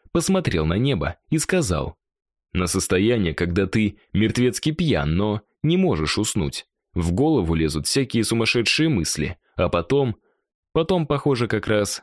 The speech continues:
на похмельный сон. Эти неприятные стадии мы должны пропустить», сказал я. «Должны», сказал Жорж. «Просто обязаны, потому что ничего приятного в этом нет. Словом, я впал в забытьё.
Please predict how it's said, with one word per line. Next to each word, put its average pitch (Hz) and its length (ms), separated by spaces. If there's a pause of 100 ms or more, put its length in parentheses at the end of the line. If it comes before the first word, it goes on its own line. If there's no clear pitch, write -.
на 113 120
похмельный 113 540
сон. 73 400 (240)
Эти 98 260
неприятные 104 580
стадии 85 560 (140)
мы 127 140
должны 131 400
пропустить», 139 680 (240)
сказал 92 440
я. 78 280 (420)
«Должны», 90 800 (220)
сказал 90 460
Жорж. 87 440 (200)
«Просто 87 400
обязаны, 82 520
потому 85 280
что 90 160
ничего 90 360
приятного 85 680
в 90 60
этом 135 320
нет. 71 300 (400)
Словом, 156 600 (360)
я 151 200
впал 139 360
в 117 60
забытьё. 123 640